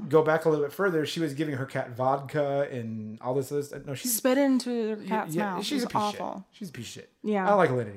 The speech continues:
Speaker 2: A zero, zero, zero remorse for her actions either. She, like, posted a thing, like, a little video of, like, a clown getting punched and being like, "That's me." And it's like, "Oh my God."
Speaker 1: <laughs>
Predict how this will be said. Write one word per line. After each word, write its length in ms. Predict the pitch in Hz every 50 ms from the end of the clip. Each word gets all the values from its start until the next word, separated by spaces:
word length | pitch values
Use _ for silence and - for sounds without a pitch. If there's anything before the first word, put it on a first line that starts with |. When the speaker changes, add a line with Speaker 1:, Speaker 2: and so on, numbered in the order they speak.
| - -
Speaker 2:
A 120 | 226 233
zero, 480 | 220 208 254 302 311 311 311 302 302 277
zero, 400 | 214 214 254 254 262 254 247 233
zero 320 | 202 214 220 220 226 220
remorse 400 | 214 202 190 185 175 180 190 -
for 140 | - 220 202
her 40 | 185
actions 460 | 175 175 180 - - 208 190 180 180
either. 380 | 180 175 180 185 185 190 190 190
She, 160 | - 208 196
like, 160 | 190 185 185
posted 340 | - 220 190 185 - - 202 196
a 60 | 190
thing, 340 | - 196 185 185 185 185 185
like, 200 | 180 170 170 185
a 40 |
little 200 | 185 185 185 180
video 440 | 175 170 180 165 170 165 160 160 151 160
of, 60 | 175
like, 220 | 185 165 - -
a 40 | 202
clown 260 | 196 - 190 165 170 185
getting 240 | 175 180 170 170 175
punched 420 | - - 165 160 165 180 - - 170
and 80 | 170 156
being 160 | 180 175 180
like, 220 | 185 185 196 196
"That's 280 | 262 269 262 262 - -
me." 540 | 311 330 339 330 302 285 262 254 262 254 247
And 100 | 240 233
it's 140 | 220 -
like, 160 | 214 202 - -
"Oh 260 | - - 254 262 285 294
my 200 | 294 269 254 262
God." 540 | 214 233 196 185 180 180 180 175 180 180
Speaker 1:
<laughs> 100 | 180 -